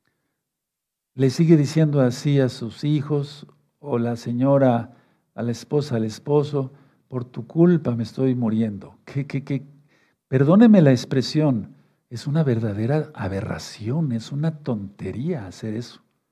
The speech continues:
No se debe de hacer. Repito,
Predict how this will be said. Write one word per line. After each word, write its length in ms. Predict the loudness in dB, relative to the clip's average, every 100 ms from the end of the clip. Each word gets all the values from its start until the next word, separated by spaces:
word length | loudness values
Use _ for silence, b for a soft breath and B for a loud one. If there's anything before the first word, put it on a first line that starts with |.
| _ _
No 360 | -8 0 4 4
se 160 | 4 0
debe 240 | 2 2
de 80 | 0
hacer. 400 | -2 -8 -12 _ _ _ _ _ _ _ _ _ _ _
Repito, 920 | 2 2 4 2 -2 0 0 0 -4